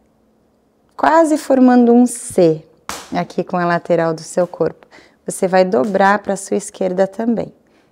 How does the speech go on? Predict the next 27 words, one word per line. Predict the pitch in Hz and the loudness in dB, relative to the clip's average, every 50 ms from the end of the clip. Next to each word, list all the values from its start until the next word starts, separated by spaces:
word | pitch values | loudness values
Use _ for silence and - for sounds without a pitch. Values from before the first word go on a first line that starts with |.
| _ _ _ _ _ _ | _ _ _ _ _ _
Então, | - 175 165 156 151 143 143 - _ _ _ _ _ _ _ | 0 0 0 0 -2 -4 -8 -14 _ _ _ _ _ _ _
a | - 151 | -12 -12
sua | - - 160 - | -8 -10 -10 -8
cabeça | - 160 151 147 143 151 147 151 156 160 170 185 180 - - 226 | -8 -8 -8 -6 -2 -2 0 2 2 2 2 0 0 -4 -4 -4
você | 220 214 220 - 208 190 | -4 -6 -6 -10 -6 -6
vai | 190 185 | -6 -6
tá | 185 - 170 | -6 -8 -12
puxando | - - 175 165 - - - 170 165 160 | -10 -10 -12 -12 -10 -10 -8 -6 -6 -6
aqui | 156 156 - - - 180 233 285 - _ _ _ _ _ _ _ _ _ _ _ _ _ _ _ _ _ _ _ _ _ _ _ _ _ _ - - - - - | -6 -8 -10 -8 -6 -6 -6 -6 -8 _ _ _ _ _ _ _ _ _ _ _ _ _ _ _ _ _ _ _ _ _ _ _ _ _ _ -16 -16 -16 -6 -2
e | 196 196 190 | 2 2 2
o | 190 | 2
seu | 190 - - - - 202 202 202 196 | 0 -6 -10 -4 0 0 0 0 -2
tronco | 196 _ _ _ - 220 214 214 233 240 240 - - - 160 | -6 _ _ _ 2 2 4 4 4 2 0 -4 -6 -6 -6
vai | 156 165 165 | -2 -2 -4
tá | 165 - - 170 | -4 -2 -4 -4
dobrando | 170 170 202 208 196 190 185 175 175 175 | 0 0 0 0 0 0 0 0 0 -2
a | 175 170 | -4 -6
partir | - 175 170 170 - - 175 | -6 -8 -8 -8 -8 -8 -6
da | 170 170 175 170 | 0 0 0 0
sua | 175 - - - 220 220 | -2 -6 -4 -4 -4 -4
cintura | 220 - - 247 262 269 262 - - 196 185 180 190 208 220 226 - _ _ _ _ _ _ _ _ _ _ _ _ _ | -4 -6 -2 -2 0 0 -2 -6 -6 -4 -4 -2 -4 -6 -8 -10 -14 _ _ _ _ _ _ _ _ _ _ _ _ _
pro | - - 220 | -6 -4 -2
lado | 220 208 190 185 180 175 180 175 | 0 0 0 0 0 -2 -6 -12
também. | - - 196 202 196 175 160 - - - _ _ _ _ _ _ _ _ _ _ _ | -10 -8 -6 -4 -4 -4 -6 -8 -10 -14 _ _ _ _ _ _ _ _ _ _ _
E | 190 185 | -2 -2
de | 170 170 214 247 | 0 2 4 6
novo, | 277 285 269 240 233 220 220 240 277 294 | 6 6 6 4 0 0 -2 -4 -4 -4